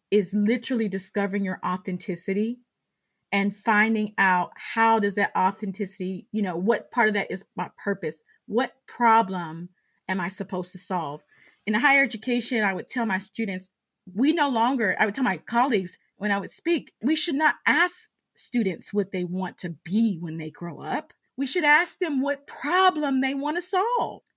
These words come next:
And you'll find that people have been impacted or been affected personally, institutionally,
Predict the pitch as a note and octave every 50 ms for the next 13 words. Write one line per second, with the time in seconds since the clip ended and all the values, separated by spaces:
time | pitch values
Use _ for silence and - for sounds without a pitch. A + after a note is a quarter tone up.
0 | _ C#4+ C#4+ C4+ B3+ C4 C4+ C4 C4 - - - D#4+ D#4 D#4+ E4 E4+ E4 D#4 C#4+
1 | C4 B3+ A3 G#3+ - - - - - C#4+ D4 D4 - D#4+ D4 C#4+ C4 B3+ B3+ B3
2 | A#3 G#3 A#3+ A3+ G3+ G3 F#3 F#3 - - G#3 B3+ A3+ A3 A#3 A3+ _ - A#3+ A#3
3 | A3+ A3 A3 G#3+ - _ _ _ _ _ _ _ _ _ _ - A3+ G#3 G3+ A3+
4 | G3+ G3 F#3 - - - A3+ A3 A3 - - A3 A3+ A3 - - - - D4+ D#4+
5 | D#4 - F#4 E4+ D#4+ E4 E4 E4 - - - A3+ B3 A#3+ - - A#3 - - -
6 | C4 A#3+ - - A3+ A3